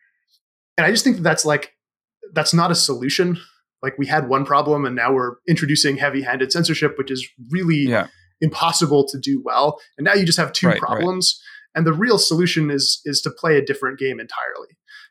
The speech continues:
Speaker 1: I think the, the, there's a real problem. The instinct comes from a, a reasonable place, but I, I do think that my position and the, and Substack's position is that freedom of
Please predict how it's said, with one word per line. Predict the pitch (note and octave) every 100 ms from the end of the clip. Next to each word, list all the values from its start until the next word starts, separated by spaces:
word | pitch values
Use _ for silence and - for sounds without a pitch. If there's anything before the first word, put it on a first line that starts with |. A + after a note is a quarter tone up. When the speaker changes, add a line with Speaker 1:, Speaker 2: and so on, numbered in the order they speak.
| _
Speaker 1:
I | C3+
think | C3+ A#3+
the, | A3+ G3 G3
the, | E3+ E3+
there's | E3+ E3+
a | E3+
real | C3+ G3 A3
problem. | - - B2 C3 C#3 C#3+
The |
instinct | E3 E3+ D#3+
comes | - D3+ D3+
from | - C#3+ C#3
a, | A#2 -
a | A#2+
reasonable | A#2 D3 B2+ B2+ A#2
place, | - B2+ D3
but | - C#3 -
I, | D3+
I |
do | B2 F3+
think | G#3 D3+ D3 -
that | B2+ - - - _ -
my | B2 C3 C#3+
position | C#3+ C3+ - C3 C3
and | A#2+
the, | A#2 A#2+ -
and | A#2+
Substack's | - C#3 - B2 -
position | - B2 B2 C3+
is | B2 B2 A#2+
that | A#2 A#2 - _ - _ _ _
freedom | - - E3 D#3 D3
of | B2+